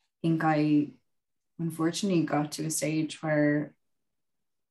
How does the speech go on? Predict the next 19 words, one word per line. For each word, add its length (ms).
I 160
was 160
maybe 640
a 60
bit 300
embarrassed, 1160
or 380
I 100
don't 160
know, 260
I, 200
I 240
wanted 460
it 140
to 100
be, 240
like, 180
a 80
secret 560